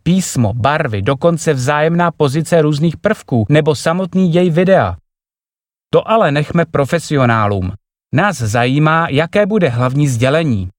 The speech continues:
čeho chceme reklamou dosáhnout. Co je naše motivace pro její tvorbu? Co je cílem této reklamy? Chceme vyvolat v lidech nějaký pocit?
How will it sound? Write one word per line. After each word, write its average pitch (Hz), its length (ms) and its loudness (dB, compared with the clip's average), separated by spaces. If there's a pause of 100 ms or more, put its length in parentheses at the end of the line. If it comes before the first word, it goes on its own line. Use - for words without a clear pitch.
(180)
čeho 208 300 2
chceme 151 400 -2
reklamou 120 420 0
dosáhnout. 117 760 -2 (500)
Co 196 160 2
je 240 140 4
naše 175 260 -2
motivace 143 580 0
pro 123 180 -2
její 131 260 2
tvorbu? 123 480 0 (400)
Co 170 120 2
je 190 140 2
cílem 202 480 0
této 131 320 0
reklamy? 117 520 -2 (480)
Chceme 196 380 0
vyvolat 165 400 2
v 127 80 -2
lidech 156 380 0
nějaký 143 420 0
pocit? 160 500 -2